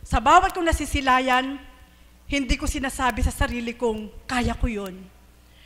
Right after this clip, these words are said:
Kundi inilalagay ko yung sarili ko doon sa mga tao. Nilalagay ko doon sa kaukulan na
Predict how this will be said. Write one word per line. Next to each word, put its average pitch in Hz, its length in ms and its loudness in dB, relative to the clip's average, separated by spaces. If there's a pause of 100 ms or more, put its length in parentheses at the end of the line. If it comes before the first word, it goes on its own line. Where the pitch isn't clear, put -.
(240)
Kundi 349 400 4
inilalagay 370 560 8
ko - 80 -2
yung 359 180 4
sarili 320 380 2
ko 262 320 -2 (240)
doon 302 240 -6
sa 311 160 0
mga 269 240 -2
tao. 233 480 -6 (800)
Nilalagay 330 560 2
ko 349 80 -4
doon 330 240 0
sa 285 320 0
kaukulan 311 480 0
na 240 320 -2